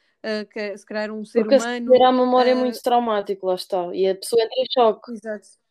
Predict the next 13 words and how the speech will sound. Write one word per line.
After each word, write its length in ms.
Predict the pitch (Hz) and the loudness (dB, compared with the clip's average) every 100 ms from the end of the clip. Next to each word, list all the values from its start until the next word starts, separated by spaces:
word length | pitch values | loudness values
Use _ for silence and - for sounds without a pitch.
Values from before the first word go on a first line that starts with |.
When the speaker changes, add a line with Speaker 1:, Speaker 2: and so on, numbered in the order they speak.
| _ _ | _ _
Speaker 2:
Porque 180 | 269 - _ | -4 -4 _
foi 100 | 370 | 0
chocante 520 | - - - 226 214 | 0 -4 -6 -4 -2
na 100 | 214 | 2
Speaker 1:
Exato, 0 | |
Speaker 2:
altura, 420 | 208 202 214 190 180 | 2 2 0 -2 -2
Speaker 1:
exato. 20 | |
Speaker 2:
portanto, 340 | - 214 208 | -4 -6 -4
o 60 | 233 | -4
choque 360 | - 262 262 226 | 0 -2 -2 0
volta 400 | 277 247 214 180 | 4 4 2 -4
a 60 | 175 | -6
acontecer. 560 | 175 190 190 196 170 | -6 -8 -6 -6 -6